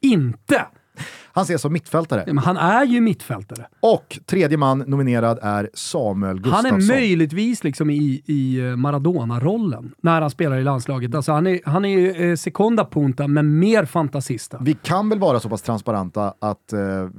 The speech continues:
Speaker 2: liksom, vi kan berätta att Dejan Kulusevski, han höll ju på att liksom faktiskt diskvalificeras från alla priser för att han är så mycket mitt emellan positioner.
Speaker 1: Ja, alltså, det var ju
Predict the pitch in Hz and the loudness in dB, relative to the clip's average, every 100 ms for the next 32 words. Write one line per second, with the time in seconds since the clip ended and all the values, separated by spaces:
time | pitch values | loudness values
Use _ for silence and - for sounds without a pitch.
0 | 101 101 101 104 95 104 117 117 98 104 | -18 -14 -8 -4 -4 -2 -2 -2 -2 -4
1 | 98 123 110 104 107 170 156 - 165 120 | -6 -4 -4 -4 -4 -4 -4 -4 -4 -2
2 | 120 139 165 160 160 156 - 120 110 - | -4 0 0 0 -2 -4 -4 -4 -4 -4
3 | 113 - 107 101 101 82 _ _ 117 - | -8 -10 -10 -6 -6 -8 _ _ -6 -6
4 | 101 - _ _ 127 123 127 120 117 185 | -10 -12 _ _ -6 -4 -4 -4 -4 -2
5 | 220 180 160 - - - - _ _ 135 | 2 2 0 -6 -14 -16 -20 _ _ 0
6 | 139 120 113 117 - _ _ - 175 143 | 2 2 0 -2 -6 _ _ -2 0 2
7 | 214 214 - 151 - 104 92 - _ _ | 2 2 0 -2 -2 -6 -6 -8 _ _
8 | _ 143 135 156 170 208 165 127 123 - | _ 0 2 0 0 -2 -2 -2 -2 -2
9 | 104 - _ 107 127 - 127 139 143 113 | -4 -6 _ -2 -2 -2 -2 0 0 0
10 | 160 117 92 - 117 120 175 180 95 - | 0 -2 -4 -6 -6 0 0 0 -2 -8
11 | - 202 196 208 196 202 | -4 0 2 2 2 2